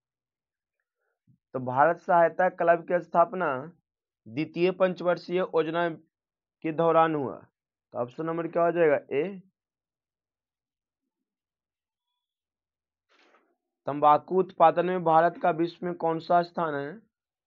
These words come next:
तो दूसरा। क्या हो जाएगा? दूसरा। प्रथम कृषि गणना कब की गई?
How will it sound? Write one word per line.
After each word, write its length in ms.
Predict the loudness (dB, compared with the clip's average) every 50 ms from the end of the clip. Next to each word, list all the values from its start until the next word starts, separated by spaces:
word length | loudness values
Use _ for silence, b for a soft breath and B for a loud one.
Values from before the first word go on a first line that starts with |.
| _ _ _ _ _ _ _ _ _
तो 360 | 0 0 0 0 -4 -8 _ _ -20 -20 -20 -20 _ _ _ _ _ _ _ -14
दूसरा। 600 | -8 -6 -6 -6 -4 -4 -2 0 0 0 -2 -4 -12 _ _
क्या 100 | -2 0
हो 60 | 0
जाएगा? 320 | 2 2 2 2 0 -2
दूसरा। 580 | -2 -4 -6 -8 -6 -6 -4 -4 -4 -6 -8 -14 _ _ _ _ _ _ _ _ _ _ _ _ _ _ _ _ _ _ _ _ _ _ _ _ _ _ _ _ _ _ _ _ _ _ _ _ _ _ _ _ _ _ _
प्रथम 420 | -2 -2 -2 0 -2 -4 -4 -4
कृषि 420 | -8 -6 -4 -4 -6 -6 -10 -12 -4
गणना 440 | -2 -2 -2 -2 -2 -4 -4 -4
कब 320 | -2 2 2 2 2 2 -2 -4
की 120 | -4 0
गई? 400 | 2 2 2 2 0 -4 -8 -12